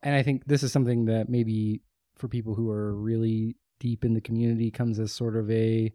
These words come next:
cop-out type of answer. But if a, a kid with diabetes, like, comes into our life, what better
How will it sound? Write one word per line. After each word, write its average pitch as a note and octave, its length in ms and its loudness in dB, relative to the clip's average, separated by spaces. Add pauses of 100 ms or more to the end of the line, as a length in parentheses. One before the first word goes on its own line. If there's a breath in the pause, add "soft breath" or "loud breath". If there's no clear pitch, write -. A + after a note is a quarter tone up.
(680)
cop-out F3+ 500 -2 (220)
type D#3+ 260 -2
of E3+ 240 0
answer. F3 440 0
But A#2+ 420 0 (200)
if C#3 380 4 (2250)
a, A#2 80 0 (840)
a A#2+ 60 -2
kid A#2 480 4 (100)
with B2 180 2
diabetes, G#2+ 560 2
like, G#2+ 120 -2
comes G#2+ 360 -4
into G#2+ 420 -2
our G2+ 260 -2
life, G#2+ 380 -2 (260)
what B2+ 300 2
better A#2 500 0